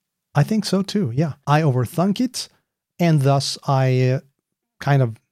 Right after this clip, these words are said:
failed in, in grasping it. But with proper thinking, I have now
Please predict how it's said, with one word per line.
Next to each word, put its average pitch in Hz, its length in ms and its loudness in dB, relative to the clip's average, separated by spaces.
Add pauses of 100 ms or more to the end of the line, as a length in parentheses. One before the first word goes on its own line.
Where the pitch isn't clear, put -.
(140)
failed 131 440 2
in, 135 320 0
in 120 160 -2
grasping 120 420 -4
it. 110 160 -8
But 139 160 0 (400)
with 147 240 0
proper 208 380 -2
thinking, 226 480 -2 (760)
I 147 140 2
have 139 160 2
now 135 420 2